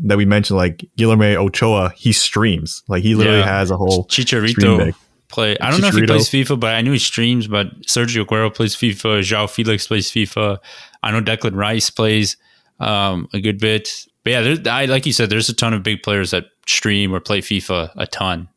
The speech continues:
Speaker 1: It's always interesting to see, like, what they think of their own ratings. And I feel like one of the underrated ones is still Diogo Jota,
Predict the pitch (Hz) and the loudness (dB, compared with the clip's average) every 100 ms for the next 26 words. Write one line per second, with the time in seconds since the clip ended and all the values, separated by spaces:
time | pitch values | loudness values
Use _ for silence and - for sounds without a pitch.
0 | _ _ - 110 143 147 143 151 110 110 | _ _ -4 -2 2 2 2 0 0 0
1 | 117 110 95 107 101 92 92 98 - - | 0 0 0 2 2 2 0 -2 -4 -18
2 | - 95 90 101 95 92 92 95 92 87 | -4 -2 -2 -2 -2 0 0 0 0 0
3 | 90 95 101 - - _ - 92 95 123 | 0 -2 -4 -8 -18 _ -6 -4 -2 0
4 | 123 107 101 107 92 101 98 90 90 98 | 2 2 2 2 2 2 2 2 2 2
5 | 101 101 92 82 - 101 92 90 90 90 | 2 2 2 0 2 2 2 2 2 2
6 | 85 85 92 90 | 0 -2 0 -2